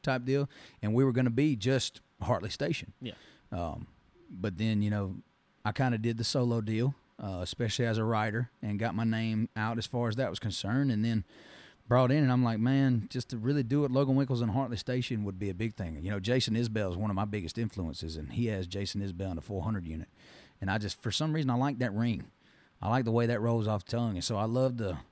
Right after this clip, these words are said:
Speaker 1: artist and blah, blah, blah.
Speaker 2: Yeah.
Speaker 1: You know, we are one entity, but, uh, yeah, I just, there's something to it. And that was a marketing type deal, because not only will Logan Winkles, you know, my solo stuff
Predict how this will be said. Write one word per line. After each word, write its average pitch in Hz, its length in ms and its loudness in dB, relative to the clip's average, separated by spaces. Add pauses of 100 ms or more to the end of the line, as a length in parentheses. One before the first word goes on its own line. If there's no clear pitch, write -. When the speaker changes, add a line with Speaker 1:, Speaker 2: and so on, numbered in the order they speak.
Speaker 1:
artist 120 380 0
and 113 280 2
blah, 110 140 2
blah, 98 120 0
blah. 98 340 0
Speaker 2:
Yeah. 98 100 -10 (260)
Speaker 1:
You 107 80 0
know, 82 60 -2
we 113 160 6
are 131 180 10
one 123 280 6
entity, 120 360 2
but, 127 160 -2
uh, 165 40 -6
yeah, 160 360 -6
I 156 120 -2
just, 143 240 -2 (1200)
there's 143 200 8
something 160 360 4
to 147 120 4
it. 107 120 2
And 117 120 6
that 147 180 4
was 139 180 6
a 120 60 4
marketing 131 560 4
type 107 300 -2
deal, 104 220 -2
because 113 460 2
not 131 240 2
only 156 220 2
will 117 280 2
Logan 120 380 4
Winkles, 120 640 -2 (240)
you 131 80 2
know, 120 120 2
my 117 220 2
solo 175 440 4
stuff 101 520 -4